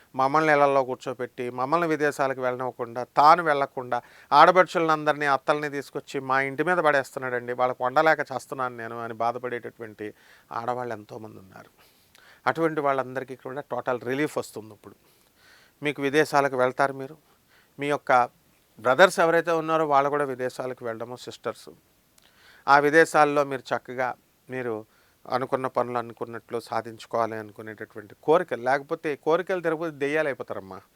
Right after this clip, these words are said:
ఆ, కోరికలు తీరకుండా మనిషి చచ్చిపోతే మాత్రం దెయ్యాలు అయిపోతారు. కాబట్టి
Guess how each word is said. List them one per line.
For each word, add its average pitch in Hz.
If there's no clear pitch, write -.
ఆ, 147
కోరికలు 185
తీరకుండా 175
మనిషి 151
చచ్చిపోతే 147
మాత్రం 143
దెయ్యాలు 123
అయిపోతారు. -
కాబట్టి 123